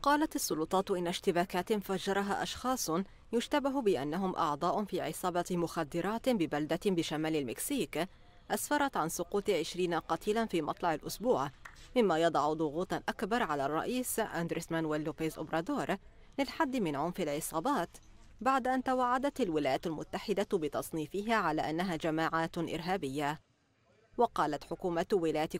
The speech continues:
كواويلا بشمال البلاد إن قوات الأمن بالولاية قتلت أربعة عشر مسلحًا بعد اندلاع اشتباك عنيف في بلدة فيلا يونيون الصغيرة القريبة من حدود ولاية تكساس الأمريكية. وقالت حكومة الولاية في وقت سابق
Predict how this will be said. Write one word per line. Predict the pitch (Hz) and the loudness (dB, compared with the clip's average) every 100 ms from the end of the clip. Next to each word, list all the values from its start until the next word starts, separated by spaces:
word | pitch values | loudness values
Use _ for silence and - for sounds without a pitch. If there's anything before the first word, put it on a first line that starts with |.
| - | 0
كواويلا | 156 165 240 247 | 0 2 2 2
بشمال | 165 - 165 151 151 | 0 -2 -2 0 0
البلاد | 151 165 262 247 151 190 - - - | 0 0 0 -2 -2 -6 -10 -20 -2
إن | 240 247 | 2 2
قوات | - 269 294 294 | 2 2 2 0
الأمن | 180 - 185 180 | -2 0 0 2
بالولاية | 151 147 160 277 214 139 175 - - - - | 0 0 0 0 0 0 -2 -6 -20 -6 -4
قتلت | 294 285 277 | 0 0 2
أربعة | 170 170 175 180 | 0 2 2 2
عشر | 156 160 - 180 | 2 -2 0 -2
مسلحًا | 151 156 247 240 196 - 165 196 - - - | 0 -2 -2 0 -2 0 -2 -4 -16 -20 0
بعد | 208 208 | 4 4
اندلاع | 220 214 233 262 | 4 4 2 2
اشتباك | 226 - 170 185 - | -2 0 2 2 0
عنيف | 196 151 151 190 - | -2 0 0 0 0
في | 247 - | -2 -2
بلدة | 156 165 165 | 0 2 2
فيلا | 175 185 160 160 160 | 0 0 0 0 2
يونيون | 196 240 208 202 | 0 2 2 0
الصغيرة | 175 - 165 233 233 | -4 -2 -2 0 0
القريبة | 233 - 165 185 170 | 0 0 0 2 0
من | 160 | 0
حدود | 160 170 185 170 | -6 -2 0 2
ولاية | 170 170 175 | 4 4 2
تكساس | 170 170 196 - 202 | 0 -4 -6 -6 -6
الأمريكية. | 185 165 165 160 247 160 127 143 - - - - - - | -4 -2 -2 -2 -2 -2 0 -2 -4 -20 -20 -20 -20 2
وقالت | 254 - 175 160 - | 2 4 0 0 -2
حكومة | 180 - 180 170 | -4 -2 0 0
الولاية | 180 156 170 214 208 214 | 0 0 0 2 0 0
في | 247 185 | -2 -2
وقت | 127 - 175 | -2 -2 -2
سابق | 156 262 269 190 190 | -2 -2 0 -2 0